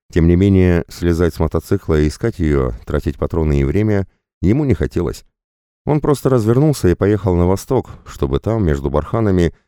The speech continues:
найти проход на север. И проехав немного, всего метров двести, он нашёл такой проход. И хорошую, открытую, почти свободную от песчаных волн местность, заросшую степной колючкой.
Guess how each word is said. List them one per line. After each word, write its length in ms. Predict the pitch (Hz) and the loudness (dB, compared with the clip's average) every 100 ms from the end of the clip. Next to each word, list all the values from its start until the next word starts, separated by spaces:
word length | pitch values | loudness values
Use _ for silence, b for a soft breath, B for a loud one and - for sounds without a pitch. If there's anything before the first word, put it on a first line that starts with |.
| _ | _
найти 320 | 90 92 147 | 0 0 -2
проход 380 | - 98 - - | -2 -2 -2 -2
на 100 | 78 | -4
север. 360 | - 62 53 - _ _ _ _ _ | -2 -6 -6 -14 _ _ _ _ _
И 100 | 78 | -4
проехав 420 | 76 82 85 71 65 | 0 2 2 0 0
немного, 460 | 71 85 92 67 | 0 2 2 -2
всего 280 | - 82 78 | -2 -2 2
метров 360 | 73 67 69 67 | 0 0 -4 -2
двести, 440 | 95 104 - 69 - _ _ | -4 -2 -4 -4 -6 _ _
он 220 | 143 147 | -4 -2
нашёл 320 | 95 - 107 | -2 0 -2
такой 260 | - - 67 | -2 -4 -4
проход. 400 | - - - - _ _ _ _ | -4 -6 -8 -10 _ _ _ _
И 100 | 69 | -6
хорошую, 680 | 62 67 76 113 - 73 67 | -4 -2 0 0 0 0 0
открытую, 600 | 67 - 104 - 85 71 | -2 -4 -4 2 2 2
почти 320 | - - - | -2 -6 -6
свободную 640 | 87 87 85 92 78 80 73 | -4 -2 0 0 2 2 0
от 100 | - | -2
песчаных 580 | 80 - 85 78 71 - | -8 -4 -2 0 -2 -2
волн 320 | 82 90 87 | -2 0 2
местность, 480 | 95 73 64 64 - b b | 0 -2 -4 -8 -12 b b
заросшую 560 | 67 76 76 - 76 | -2 0 0 0 -4
степной 380 | 71 - - 76 | -4 -6 -2 -2
колючкой. 540 | 82 90 76 - 64 | 0 -2 -2 -4 -6